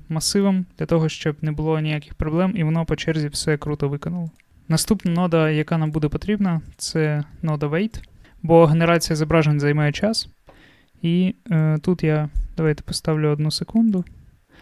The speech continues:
Але взагалі я раджу поставити там хоча б кілька хвилин для того, щоб всі іміджі встигли згенеруватись. Після цього нам потрібна ще одна нода H T T P реквесту.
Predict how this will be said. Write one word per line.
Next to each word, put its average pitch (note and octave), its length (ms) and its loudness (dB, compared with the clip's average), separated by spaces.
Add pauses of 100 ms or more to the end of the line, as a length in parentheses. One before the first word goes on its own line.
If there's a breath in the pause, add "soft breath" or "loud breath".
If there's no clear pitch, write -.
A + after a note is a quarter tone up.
(180 soft breath)
Але D#3+ 340 4
взагалі E3 600 0
я D#3+ 220 -4
раджу D#3 360 -4 (180)
поставити D3+ 520 -4
там C#3+ 300 -4
хоча - 360 -4
б D3 40 -8 (480)
кілька D3+ 380 -4
хвилин G3 420 0 (100)
для D#3 100 0
того, D#3+ 180 4
щоб D3+ 220 -2
всі - 240 -4
іміджі D#3 460 0 (320 soft breath)
встигли D#3 440 0
згенеруватись. D3 680 -2 (1500 soft breath)
Після F#3+ 340 -2
цього F#3 320 0
нам E3 160 -2
потрібна D#3+ 360 -4
ще - 340 -2
одна D3+ 220 0
нода D3+ 260 -4
H D#3 40 -4
T - 280 -12
T D#3+ 60 -10
P D#3 60 -12
реквесту. F#3+ 560 -4